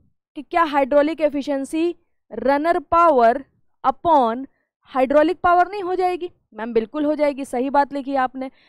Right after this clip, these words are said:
रनर पावर अभी अभी हमने सॉल्व करा, क्या निकाला? Rho Q V W one U one divided by हाइड्रोलिक पावर कितनी निकाली? Rho Q G into net, net head।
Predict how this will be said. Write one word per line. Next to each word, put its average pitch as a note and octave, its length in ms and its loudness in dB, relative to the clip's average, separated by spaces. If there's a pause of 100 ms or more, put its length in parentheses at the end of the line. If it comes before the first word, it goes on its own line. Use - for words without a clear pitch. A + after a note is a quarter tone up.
(120)
रनर F4+ 340 2
पावर F#4+ 320 6
अभी C4 240 0
अभी D#4+ 160 2
हमने D#4+ 260 -2
सॉल्व D4+ 260 0
करा, C#4+ 220 0
क्या D#4+ 180 -4
निकाला? F4 420 0 (380)
Rho C#4 240 0 (200)
Q D#4+ 280 0 (480)
V G#3+ 300 -4 (600)
W C4+ 320 2 (120)
one G4 200 2 (400)
U C4+ 240 -2 (120)
one D4+ 240 0 (560)
divided C4+ 580 0
by F4+ 180 4 (440)
हाइड्रोलिक D4 380 4
पावर F#4 260 4
कितनी F#4+ 260 -6
निकाली? F#4 460 0 (320)
Rho B3+ 260 -2 (200)
Q F4 240 0 (560)
G F4 140 4 (500)
into C#4+ 360 0 (400)
net, C#4 200 -2 (340)
net D4+ 300 -2
head। A#3+ 280 -4